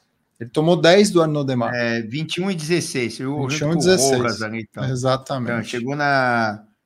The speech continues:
Speaker 2: se-, septuagésima posição no dia de hoje, que é um dia de montanha. Teoricamente, seria um dia pra
Speaker 1: Da
Speaker 2: ele escorrer
Speaker 1: especialidade
Speaker 2: pra
Speaker 1: dele, né?
Speaker 2: Então, por exemplo, seria um dia, teoricamente, pra ele escolher pra tentar ganhar uma etapa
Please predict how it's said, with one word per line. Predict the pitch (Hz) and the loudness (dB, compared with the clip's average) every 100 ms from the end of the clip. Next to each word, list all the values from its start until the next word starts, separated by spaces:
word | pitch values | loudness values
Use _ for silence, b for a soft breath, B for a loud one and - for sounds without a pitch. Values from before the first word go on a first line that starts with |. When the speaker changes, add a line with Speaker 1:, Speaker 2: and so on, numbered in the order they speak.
| _ | _
Speaker 2:
se-, | - 160 165 | -10 -8 -6
septuagésima | - 214 226 202 165 185 175 127 127 160 147 151 151 147 143 - | -8 -8 -8 -10 -12 -6 -2 -2 -4 -6 -8 -10 -8 -8 -10 -14
posição | 135 131 120 - 127 135 | -10 -10 -10 -12 -10 -8
no | 135 123 | -10 -8
dia | 127 | -8
de | 120 | -6
hoje, | 123 131 | -8 -8
que | 143 | -10
é | |
um | 131 | -8
dia | 135 | -8
de | 131 | -8
montanha. | 135 131 117 123 123 135 131 _ _ _ _ _ | -10 -12 -10 -10 -8 -10 -12 _ _ _ _ _
Teoricamente, | 135 143 147 147 156 160 | -4 -2 -2 -4 -6 -4
seria | 180 175 | -2 -2
um | |
dia | 143 165 165 | -2 -2 2
pra | 143 | 4
Speaker 1:
Da | |
Speaker 2:
ele | 131 | 4
escorrer | - 139 | 2 2
Speaker 1:
especialidade | 147 147 139 131 143 135 | 4 4 4 6 6 6
Speaker 2:
pra | 135 | 6
Speaker 1:
dele, | 135 123 120 117 117 | 6 4 2 0 -2
né? | 135 | -2
Speaker 2:
Então, | 147 151 117 - - | 0 -2 -2 -10 -6
por | 165 | -2
exemplo, | 151 123 123 104 107 - _ | -2 -2 -4 -6 -14 -18 _
seria | - 147 147 165 | -12 -8 -4 -4
um | 147 | -4
dia, | 113 170 165 | -6 -4 -4
teoricamente, | 156 143 135 135 120 139 170 170 - 98 _ _ _ - | -4 -4 -4 -4 -6 -6 -10 -12 -16 -20 _ _ _ -8
pra | 127 127 | -4 -2
ele | 139 143 | -2 -6
escolher | 139 - 139 131 127 143 160 160 | -8 -10 -10 -8 -6 -6 -8 -10
pra | 147 139 139 139 139 135 135 135 131 131 | -8 -4 -2 -2 -2 -2 -2 -2 -2 -6
tentar | 151 139 139 | -10 -10 -8
ganhar | 143 | -8
uma | 147 | -10
etapa | 139 113 107 104 | -12 -12 -14 _